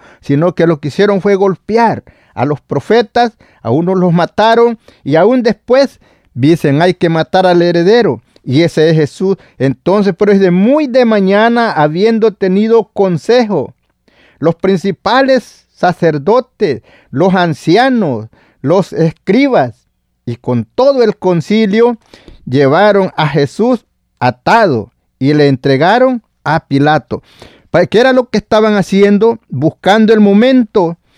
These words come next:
de cómo darle muerte. Como estaba escrito aquí, que dijeron ellos, "Matémosle para que la heredad sea nuestra". Y usted puede ver, hermano, que ese es el privilegio,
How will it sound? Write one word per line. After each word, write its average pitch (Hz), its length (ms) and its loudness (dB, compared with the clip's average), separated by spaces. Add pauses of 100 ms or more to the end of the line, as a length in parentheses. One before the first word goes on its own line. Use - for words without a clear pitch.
(160)
de 139 220 -2
cómo 196 320 0
darle 151 540 -2 (320)
muerte. 170 640 -2 (300)
Como 165 220 0
estaba 185 320 0
escrito 214 520 -2
aquí, 262 440 -4 (260)
que 147 120 -2
dijeron 185 400 0
ellos, 220 260 2
"Matémosle 262 840 0 (300)
para 147 260 2
que 160 200 0
la 151 140 4
heredad 147 500 2 (520)
sea 165 340 2
nuestra". 131 560 -4 (500)
Y 127 100 -4
usted 214 280 -2
puede 233 300 2
ver, 214 360 2 (480)
hermano, 160 640 -2 (580)
que 190 180 2
ese 240 220 0
es 190 260 -2
el 170 160 2
privilegio, 185 840 -2